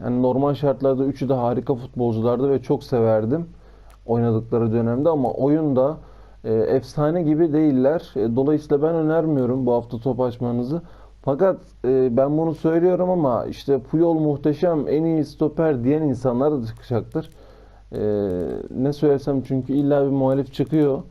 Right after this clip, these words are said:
O yüzden karar sizin tabii ki, keyif sizin.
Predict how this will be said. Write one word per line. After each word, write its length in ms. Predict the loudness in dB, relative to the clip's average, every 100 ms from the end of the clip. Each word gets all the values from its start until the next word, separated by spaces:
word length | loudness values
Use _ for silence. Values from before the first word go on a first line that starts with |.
| -20 -20 -20 -20 -18 -4
O 140 | -2
yüzden 300 | 0 0 -2
karar 320 | 0 0 0
sizin 380 | -2 -4 -4 -2
tabii 340 | -2 -2 -4
ki, 180 | -6 -12
keyif 320 | -4 -2 -2
sizin. 420 | -4 -6 -2 -2